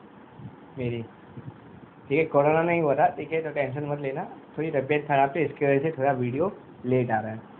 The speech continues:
ठीक है, तो आज हम हिस्ट्री में नया चैप्टर करने वाले हैं, पोस्ट इंडिपेंडेंट इंडिया। ठीक है, गुजराती में क्या कहेंगे इसको? स्वतंत्रोत्तर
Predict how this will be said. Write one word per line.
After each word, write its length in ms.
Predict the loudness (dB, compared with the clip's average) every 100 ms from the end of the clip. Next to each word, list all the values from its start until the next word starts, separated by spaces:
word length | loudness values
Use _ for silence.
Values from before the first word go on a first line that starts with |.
| -20 -20 -20 -20 -16 -6
ठीक 100 | -2
है, 100 | -2
तो 180 | 2 2
आज 340 | 6 6 6
हम 220 | 2 -2 -4 -12 -10
हिस्ट्री 360 | -10 -6 -6
में 120 | -2
नया 200 | 0 2
चैप्टर 480 | 2 0 -2 -2 -2 -2
करने 240 | -2 2
वाले 220 | 2 2
हैं, 260 | 2 0 -4 -6 -14 -20 -20 -18 0
पोस्ट 500 | 4 4 0 -10 -6
इंडिपेंडेंट 800 | 0 0 2 2 2 2 2 0 -6
इंडिया। 360 | -4 -2 -2 -4 -10 -20 -20 -18 -18 -6
ठीक 120 | -2
है, 180 | 0 -2 -6 -20 -20 -20 -20 -20 -8
गुजराती 340 | -4 0 0 0
में 100 | 4
क्या 140 | 4
कहेंगे 240 | 4 4
इसको? 260 | 2 2 -2
स्वतंत्रोत्तर 1160 | 0 -2 0 2 2 -2 2 6 6 6 2